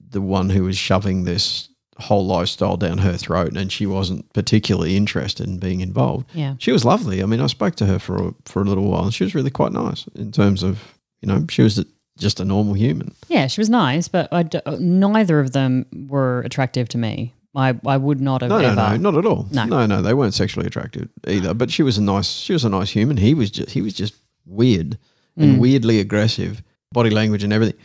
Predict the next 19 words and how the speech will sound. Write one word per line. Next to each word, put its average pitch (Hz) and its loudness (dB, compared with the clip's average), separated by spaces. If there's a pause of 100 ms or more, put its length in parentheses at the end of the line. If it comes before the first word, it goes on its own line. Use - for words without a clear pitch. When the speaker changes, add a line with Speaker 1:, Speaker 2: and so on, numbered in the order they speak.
(140)
Speaker 1:
You, 220 -8
you, 190 -4
something 202 -2
you 147 2
have 127 2
forgotten 107 0
is 104 0
the 104 -2
fact - 2 (380)
<laughs> - -20
that - 2
two 131 0
guys 107 0
walked 110 -4
in. 107 -4 (480)
Two, 151 2 (120)
let's 156 0
say 156 2
two, 120 2